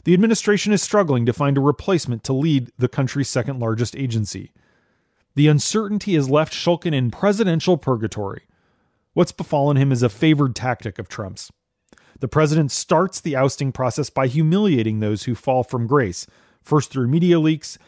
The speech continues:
then through publicly disparaging comments. We saw him do this to Secretary of State Rex Tillerson and former National Security Advisor H R McMaster.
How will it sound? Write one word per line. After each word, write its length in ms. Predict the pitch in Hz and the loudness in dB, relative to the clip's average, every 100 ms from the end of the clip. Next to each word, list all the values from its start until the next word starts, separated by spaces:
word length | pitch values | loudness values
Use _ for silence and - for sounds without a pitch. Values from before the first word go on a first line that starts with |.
| _ - | _ -4
then 200 | 135 143 | 0 0
through 220 | - 131 | 0 -2
publicly 500 | - 151 151 - 139 | 0 0 0 0 -2
disparaging 640 | 123 120 135 120 110 113 | 0 -2 -2 -2 -2 -4
comments. 560 | 104 117 107 90 - - _ _ _ _ - | -4 -4 -6 -8 -16 -20 _ _ _ _ -8
We 80 | 123 | -2
saw 240 | 160 147 | 2 2
him 100 | 139 | 4
do 120 | 135 | 4
this 200 | 135 - | 2 0
to 100 | 117 | -6
Secretary 380 | - 117 117 117 | -6 -6 -6 -4
of 80 | 110 | -4
State 180 | 131 107 | -6 -6
Rex 260 | 101 - | -10 -8
Tillerson 480 | - 185 160 196 175 _ _ _ - | -2 -2 0 0 -2 _ _ _ -4
and 200 | 135 123 | -2 -2
former 340 | 147 143 139 | 0 2 2
National 380 | 127 120 - 131 | 2 0 0 -4
Security 400 | - - 127 117 | -6 -4 0 0
Advisor 440 | 107 110 101 117 - | 0 0 0 -4 -4
H 180 | 113 117 | -4 -2
R 80 | |
McMaster. 600 | 104 101 107 101 - 98 | -4 -4 -6 -6 -8 -14